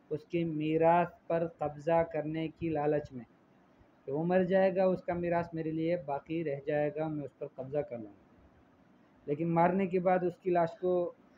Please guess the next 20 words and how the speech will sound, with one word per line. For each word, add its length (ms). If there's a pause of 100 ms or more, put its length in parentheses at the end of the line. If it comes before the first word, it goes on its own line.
(160)
ऐसी 320
आम 200
रास्ते 300
में 120
फेंक 320
दिया 320 (480)
और 220
उस 80
फेंकने 420
के 120
बाद 340
उस 140 (120)
पर 140
शोर 540
और 100
वावेला 460
मचाना 420
शुरू 280
कर 200
दिया 300